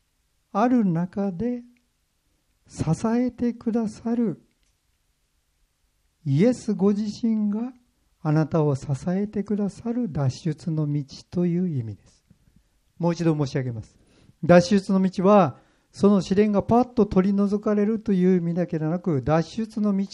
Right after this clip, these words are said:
とは、イエスご自身がその辛い中であなたを支えてくださるという脱出の道に、イエスご自身がなってくださるということです。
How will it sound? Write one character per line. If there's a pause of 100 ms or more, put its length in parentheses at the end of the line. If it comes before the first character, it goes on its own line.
(140)
と
は、 (640)
イ
エ
ス
ご
自
身
が
そ
の
辛
い
中
で (400)
あ
な
た
を
支 (180)
え
て
く
だ
さ
る
と
い
う
脱
出
の
道
に、 (380)
イ
エ
ス
ご
自
身
が
な
っ
て
く
だ
さ
る
と
い
う
こ
と
で
す。